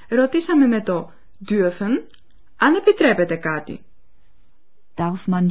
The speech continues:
Speaker 2: hier rauchen?
Speaker 1: Με την αντωνυμία κανείς, κάποιος, man και το ρήμα «dürfen»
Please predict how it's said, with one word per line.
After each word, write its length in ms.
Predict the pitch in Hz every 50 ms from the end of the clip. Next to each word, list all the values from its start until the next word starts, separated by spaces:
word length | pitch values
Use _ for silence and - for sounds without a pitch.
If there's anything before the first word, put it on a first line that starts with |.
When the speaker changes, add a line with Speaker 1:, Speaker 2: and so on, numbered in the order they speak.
| 160 180
Speaker 2:
hier 160 | 185 175 170 139
rauchen? 480 | 143 147 160 156 - - 180 190 240 285 - - - - - - - - - - - - - - - - - - - - - - - - - - - - - - - -
Speaker 1:
Με 180 | - 226 247 247
την 220 | 247 - 233 233 226
αντωνυμία 800 | 220 220 202 214 214 214 214 226 254 269 285 294 285 285 - - - -
κανείς, 680 | - 233 208 196 196 190 190 233 285 - - - - - -
κάποιος, 680 | - - 180 170 170 170 - 214 247 359 - - - - - - - - - - - - -
man 540 | 202 208 202 190 175 170 170 202 247 - - - - - - - - - - - - - - - - - - - - -
και 140 | - 226 214
το 120 | 208 202
ρήμα 480 | 196 196 202 190 185 170 160 180 - - - - 190 170
«dürfen» 580 | 208 208 196 180 175 - - 185 208 262 466